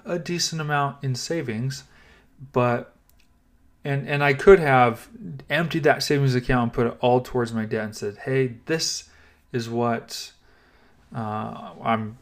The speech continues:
this is how I'm getting started. This is what is for debt." But I did not feel comfortable dumping my entire savings account into paying off debt. Why? Because I needed that buffer to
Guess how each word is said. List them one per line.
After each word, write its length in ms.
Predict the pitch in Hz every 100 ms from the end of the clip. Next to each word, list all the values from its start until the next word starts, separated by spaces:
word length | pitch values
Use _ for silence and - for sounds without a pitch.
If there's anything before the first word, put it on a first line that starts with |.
| -
this 160 | 135
is 60 | 127
how 120 | 127
I'm 100 | 127
getting 180 | 135 135
started. 380 | - 165 175 127
This 200 | 123 -
is 140 | 123
what 260 | 123 123 -
is 280 | 143 113 -
for 180 | - 123
debt." 360 | 139 127 120
But 320 | 135 123 - -
I 520 | 123 127 131 127 120
did 140 | 117 127
not 180 | 143 139
feel 120 | -
comfortable 640 | - 233 156 139 127 131 - - - _ _ _ _ - 381 127 -
dumping 460 | 147 143 139 127
my 200 | 123 120
entire 400 | 117 - 131 127
savings 360 | 120 127 120 113
account 420 | 113 113 107 113 _
into 800 | 113 110 104 - 107 107 104 107 -
paying 200 | - 104
off 200 | 101 -
debt. 320 | 131 110 - - -
Why? 400 | 113 113 147 160 - - _ -
Because 560 | 131 135 131 120 - -
I 420 | 123 151 175 185
needed 720 | 151 143 160 143 135 131 139 127
that 340 | 113 139 120
buffer 640 | 117 110 - 104 104 123 - _ _ _ _ _ _
to 680 | - 123 123 120 113 113 110